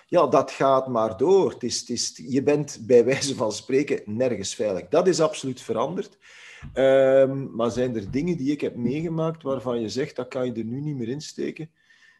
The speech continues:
Nee, nee, zelfs niet. Ja, waar je geen grappen niet meer over,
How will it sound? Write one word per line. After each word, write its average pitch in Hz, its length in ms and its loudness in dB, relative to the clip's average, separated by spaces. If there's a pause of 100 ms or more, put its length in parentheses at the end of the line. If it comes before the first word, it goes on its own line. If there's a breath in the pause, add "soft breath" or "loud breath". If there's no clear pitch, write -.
(180 soft breath)
Nee, 170 800 0
nee, 170 600 -4
zelfs 117 720 -2
niet. 196 320 -6 (240 soft breath)
Ja, 143 220 8
waar 143 180 6
je 131 120 4
geen 180 240 4
grappen 185 320 4
niet 175 120 2
meer 165 140 2
over, 151 200 -4